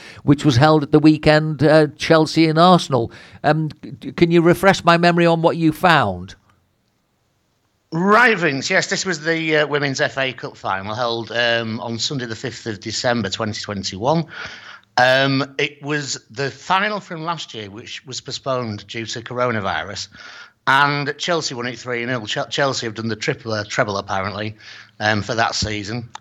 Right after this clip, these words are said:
Speaker 2: But they beat Arsenal three nil, so it was a London derby. But they chose the date of the fifth of December twenty twenty-one because it was exactly a hundred years since the F A, um, at the time,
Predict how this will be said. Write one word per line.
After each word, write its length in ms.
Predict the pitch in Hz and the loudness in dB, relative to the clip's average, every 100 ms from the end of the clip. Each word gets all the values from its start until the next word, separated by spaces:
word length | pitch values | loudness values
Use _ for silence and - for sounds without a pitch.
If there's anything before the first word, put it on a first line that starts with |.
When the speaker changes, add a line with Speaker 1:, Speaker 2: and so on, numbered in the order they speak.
| - | -10
Speaker 2:
But 100 | 123 | -4
they 60 | |
beat 240 | 127 165 143 | 0 2 2
Arsenal 400 | 139 127 151 123 | 0 0 -8 -12
three 340 | - 120 107 | -12 -12 -10
nil, 260 | 113 143 131 - _ | -8 -8 -10 -20 _
so 160 | - | -10
it 40 | 127 | -8
was 100 | 120 | -6
a 40 | |
London 360 | 127 160 135 123 | -2 -2 -2 -2
derby. 540 | 117 123 120 92 87 _ _ - _ | 0 2 2 -2 -14 _ _ -20 _
But 160 | - 123 | -12 -6
they 100 | 127 | -4
chose 340 | 131 196 214 | 0 0 0
the 100 | 180 | -4
date 360 | 143 117 101 113 | -4 -4 -4 -8
of 140 | 113 | -12
the 100 | 95 | -14
fifth 300 | 113 113 - | -12 -10 -10
of 100 | 139 | -14
December 480 | 113 120 - 127 110 | -10 -8 -4 -4 -4
twenty 340 | 98 - 117 - | -8 -8 -8 -10
twenty-one 720 | - 113 101 117 110 90 92 - - - - _ | -8 -6 -6 -4 -4 -6 -10 -18 -20 -20 -20 _
because 300 | - 117 143 | -6 -4 0
it 80 | 156 | 0
was 140 | 139 120 | 2 2
exactly 680 | 127 117 147 185 - 151 135 | 0 2 0 0 -6 -6 -4
a 60 | |
hundred 420 | 131 147 135 120 | -6 -6 -6 -8
years 500 | 127 139 107 87 85 - _ _ _ | -6 -4 -6 -8 -14 -16 _ _ _
since 360 | - - 135 113 | -8 -6 -6 -6
the 140 | 131 | -2
F 160 | 139 135 | -2 0
A, 320 | 147 110 87 - _ _ _ | -4 -4 -6 -18 _ _ _
um, 360 | 107 110 107 120 | -2 -2 -4 -6
at 120 | 117 | -8
the 80 | 107 | -8
time, 440 | - 120 92 95 | -4 -2 -4 -8